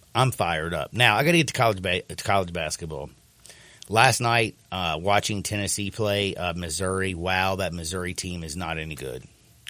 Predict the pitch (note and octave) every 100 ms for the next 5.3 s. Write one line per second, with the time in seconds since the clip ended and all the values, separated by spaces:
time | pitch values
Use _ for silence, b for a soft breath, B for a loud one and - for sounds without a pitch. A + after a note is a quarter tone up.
0 | b b b b b b b - F#2 E2+
1 | G2+ A2 G#2+ G2 G2+ G2 G#2 - - F2
2 | G#2+ G2 G2+ F#2 - G2 F#2 - G2 G#2
3 | G2 G#2 D3+ - F3+ E3 B2+ B2 G#2+ F#2+
4 | F2 F2+ F#2+ A2+ - G#2 G#2 - G#2 F2
5 | C2+ - -